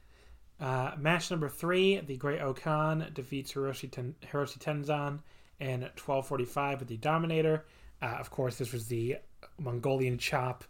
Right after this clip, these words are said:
contra Mongolian Chop match. So Tenzan can no longer use the chop.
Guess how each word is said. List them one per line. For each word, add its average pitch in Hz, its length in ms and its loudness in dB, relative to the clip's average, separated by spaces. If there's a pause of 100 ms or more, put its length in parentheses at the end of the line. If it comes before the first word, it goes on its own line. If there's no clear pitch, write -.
(360)
contra 139 380 4
Mongolian 120 500 0
Chop 143 300 0
match. 131 420 -4 (360)
So 117 440 -4
Tenzan 123 440 -2
can 117 120 -2
no 120 100 -2
longer 120 220 -4
use 113 180 -4
the 110 80 -8
chop. 165 440 2